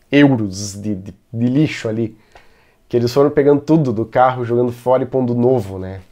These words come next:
Nossa senhora, que conserto caro! Aí, bom,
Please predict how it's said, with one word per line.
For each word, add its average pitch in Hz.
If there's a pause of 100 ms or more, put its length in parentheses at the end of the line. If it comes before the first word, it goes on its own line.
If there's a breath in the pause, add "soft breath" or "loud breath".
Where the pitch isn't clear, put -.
Nossa 151
senhora, 110 (1200 loud breath)
que 180
conserto 151
caro! 117 (1500 loud breath)
Aí, 147
bom, 151